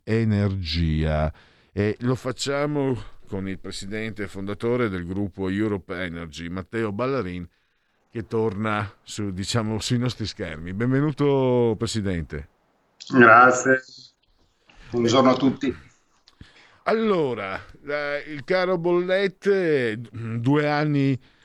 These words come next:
Speaker 1: diciamo, consecutivi, le bollette italiane sono tra le più care d'Europa. E, cosa, ecco, partiamo da qui. Eh,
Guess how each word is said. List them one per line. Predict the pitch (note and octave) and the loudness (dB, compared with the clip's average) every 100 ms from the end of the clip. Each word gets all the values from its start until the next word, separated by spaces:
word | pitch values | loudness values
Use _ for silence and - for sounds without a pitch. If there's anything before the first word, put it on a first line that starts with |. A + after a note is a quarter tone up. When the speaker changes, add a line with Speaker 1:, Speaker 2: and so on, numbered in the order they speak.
| _ | _
Speaker 1:
diciamo, | - G2+ - C3+ B2+ B2+ B2 A#2+ A#2 | -4 0 2 2 4 2 2 2 2
consecutivi, | B2 A#2+ B2 B2+ G2+ D#3 F3+ E3 D3+ B2+ A2+ G#2+ | 0 0 0 0 0 2 4 4 4 4 2 0
le | G#2+ | 0
bollette | A2+ A#2+ B2+ B2+ | 2 2 0 0
italiane | B2+ A#2 B2+ B2 A#2+ | 0 0 0 2 0
sono | - A#2 A2+ | 0 0 0
tra | A2 A2+ | 0 -2
le | |
più | A2 | -2
care | G#2 B2 A#2+ | -2 -2 0
d'Europa. | A#2 B2 C3+ D#3+ D#3+ F3 F3 - _ _ - - - | 0 2 4 2 2 -2 -2 -6 _ _ -20 -20 -16
E, | B2+ B2 A#2+ A#2 A2+ A2 G#2+ G#2 G2+ G2 F#2 F2+ F2+ E2+ E2+ E2 E2+ E2 _ _ _ _ _ _ _ - _ _ | -8 -6 -4 -4 -4 -4 -4 -4 -4 -6 -8 -8 -10 -10 -10 -12 -14 -16 _ _ _ _ _ _ _ -20 _ _
cosa, | D#3 D3+ D3+ - | -4 -2 -2 -2
ecco, | D#3+ C#3+ A#2+ | -4 -4 -4
partiamo | B2+ F3 F3 D#3+ | -2 -2 0 0
da | C3+ | -2
qui. | - A2 F2 - _ _ _ _ | -2 -6 -8 -12 _ _ _ _
Eh, | G#2+ A#2+ A#2+ A#2+ A#2 A#2 A#2 A#2 A2+ | -2 0 2 0 -2 -2 -2 -4 -6